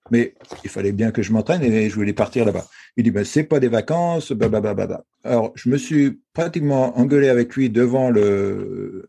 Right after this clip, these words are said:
le comité olympique, ou je, je sais pas, euh, qui s'occupait de ça. Et, euh, du coup,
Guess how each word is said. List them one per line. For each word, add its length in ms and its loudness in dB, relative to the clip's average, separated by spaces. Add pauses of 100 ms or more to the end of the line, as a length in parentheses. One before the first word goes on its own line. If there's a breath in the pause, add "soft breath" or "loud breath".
le 120 -6
comité 420 0
olympique, 400 -4
ou 40 -2
je, 140 -6 (140)
je 80 -8
sais 80 -8
pas, 120 -6
euh, 120 -8 (420)
qui 80 -14
s'occupait 360 -12
de 20 -12
ça. 60 -16 (440 loud breath)
Et, 240 2
euh, 80 2
du 140 -2
coup, 260 2